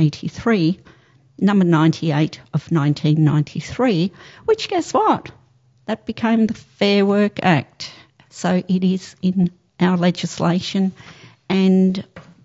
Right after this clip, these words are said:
I would have loved to have been able to do an appeal on the Mitchell matter because I, I'm, I'm sorry, I think they're wrong, just as they were wrong to, you know,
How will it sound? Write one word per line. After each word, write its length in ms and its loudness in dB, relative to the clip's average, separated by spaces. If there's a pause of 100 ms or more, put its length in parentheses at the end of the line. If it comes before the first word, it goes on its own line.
(200)
I 360 2 (160)
would 140 2
have 220 -2
loved 420 -2
to 160 -2
have 240 -6
been 240 -2
able 300 0
to 380 -4 (120)
do 160 0
an 140 6
appeal 520 -2 (540)
on 480 2 (200)
the 80 -4
Mitchell 420 0
matter 420 -2 (180)
because 480 -8 (1800)
I, 200 -2
I'm, 220 0 (120)
I'm 120 0
sorry, 500 -4
I 120 0
think 340 -12
they're 200 0
wrong, 380 0 (200)
just 320 -4
as 180 -12
they 160 -2
were 140 0
wrong 360 4 (120)
to, 420 -2 (260)
you 80 -6
know, 260 0